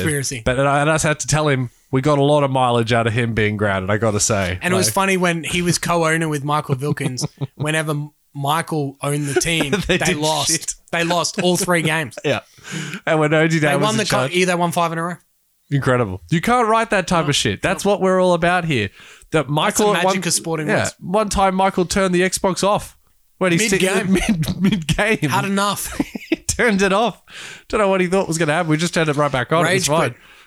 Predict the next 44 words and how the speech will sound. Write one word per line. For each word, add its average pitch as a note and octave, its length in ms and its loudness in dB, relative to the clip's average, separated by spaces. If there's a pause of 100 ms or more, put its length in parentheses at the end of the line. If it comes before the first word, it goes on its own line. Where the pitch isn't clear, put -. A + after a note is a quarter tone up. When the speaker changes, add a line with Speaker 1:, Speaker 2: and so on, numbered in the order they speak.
Speaker 2:
God, D#3 200 4
we D3+ 80 4
got C3+ 80 2
a C3+ 40 2
lot C3+ 140 2
of A#2 60 -2
text B2 260 -2
messages G#2+ 340 -2
on G2+ 120 0
that G#2+ 180 -2
one. F#2+ 160 -2 (480)
Um, B2+ 580 0
but D3 220 -2
yeah, F3+ 120 2
anyway, E3+ 280 2
mate, C#3 160 0
I F#3 140 0
think F3 180 -2
we've D3 180 2
got C#3 220 0
to B2+ 60 -4
the A#2 180 0
end B2 140 0
of G#2+ 100 0
it. G2+ 180 -2
Speaker 1:
Yeah, F3+ 280 -2
I F#3+ 80 -2
think A3+ 200 0
Speaker 2:
of G3 120 2
this G3+ 100 0
Speaker 1:
I, - 40 0
Speaker 2:
episode. E3+ 280 -2
Speaker 1:
I - 40 -2
think G3+ 320 -4 (580)
you, F#3 340 -2
I E3 120 0
think - 500 -4 (640)
if F3+ 140 -4
there's E3+ 180 0
anything G#3 340 -2
you've F3+ 180 0
learned E3+ 280 0
is D3+ 160 -4
that D3+ 260 -2